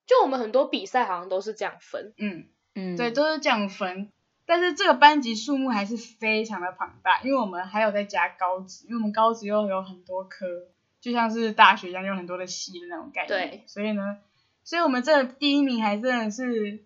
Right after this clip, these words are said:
Speaker 2: 得来不易，好吗？
Speaker 1: 而且是跌破大家眼镜吧，因为以前第一名
Speaker 2: 跌破大-，哦，好像也算，就是很少高中部可以拿到。
Speaker 3: 对，
Speaker 1: 嗯，
Speaker 3: 没错。
Speaker 1: 因为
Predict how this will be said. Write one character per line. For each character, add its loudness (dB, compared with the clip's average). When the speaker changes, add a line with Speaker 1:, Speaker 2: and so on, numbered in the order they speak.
Speaker 2:
得 0
来 2
不 -16
易， -8
好 -4
吗？ -12
Speaker 1:
而 0
且 2
是 2
跌 2
破 2
大 0
家 2
眼 -4
镜 -12
吧， -12
因 -4
为 2
以 -4
前 -6
第 -4
一 -4
名 0
Speaker 2:
跌 6
破 10
大-， 8
哦， 8
好 2
像 2
也 -2
算， 2
就 -6
是 -4
很 -4
少 6
高 6
中 -2
部 -8
可 -6
以 -4
拿 -16
到。 -8
Speaker 3:
对， 4
Speaker 1:
嗯， 4
Speaker 3:
没 -4
错。 -12
Speaker 1:
因 -2
为 4